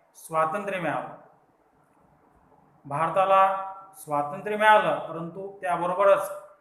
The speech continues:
देशाच्या विभाजनाच्या महादिव्यातूनही त्या ठिकाणी जावं लागलं. भारत व पाकिस्तान या दोन्ही देशांच्या नवोदित सरकारांसमोर ज्या अनेक समस्या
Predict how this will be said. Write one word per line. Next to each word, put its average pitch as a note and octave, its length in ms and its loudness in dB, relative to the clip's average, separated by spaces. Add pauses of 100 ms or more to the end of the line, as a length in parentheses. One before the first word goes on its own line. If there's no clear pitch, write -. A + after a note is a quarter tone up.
(140)
देशाच्या F3+ 760 -2 (800)
विभाजनाच्या F3 800 4 (580)
महादिव्यातूनही E3 1040 -2
त्या E3+ 120 -6
ठिकाणी D#3+ 340 -6 (320)
जावं C#3+ 280 -2
लागलं. - 260 -12 (1200)
भारत C#3 440 -4
व G3+ 60 0
पाकिस्तान F3 600 -2 (880)
या F3 140 2
दोन्ही E3+ 360 -4
देशांच्या F#3 720 -2 (200)
नवोदित E3 800 -8
सरकारांसमोर E3+ 880 -4 (760)
ज्या E3 140 -4
अनेक E3 400 -4
समस्या F#3+ 600 -4